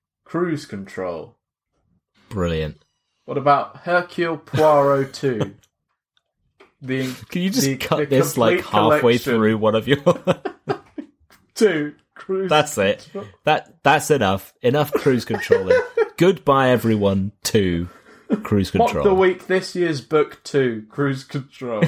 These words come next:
Speaker 2: <laughs> Are you just looking at things in your room?
Speaker 1: Yes. <laughs>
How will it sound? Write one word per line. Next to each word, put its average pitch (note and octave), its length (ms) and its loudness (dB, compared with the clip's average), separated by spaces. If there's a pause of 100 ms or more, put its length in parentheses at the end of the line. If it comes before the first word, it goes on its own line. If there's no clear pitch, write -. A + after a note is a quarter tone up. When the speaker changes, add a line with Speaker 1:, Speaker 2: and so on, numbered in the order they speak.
(140)
Speaker 2:
<laughs> - 160 0
Are C#4 140 4
you B3+ 120 -2
just D4 180 -2
looking F#3 300 0
at D#3 140 0
things D#3 280 2
in D#3+ 80 0
your C#3 160 2
room? A#2 480 -4
Speaker 1:
Yes. C#3+ 560 0
<laughs> G3+ 60 -2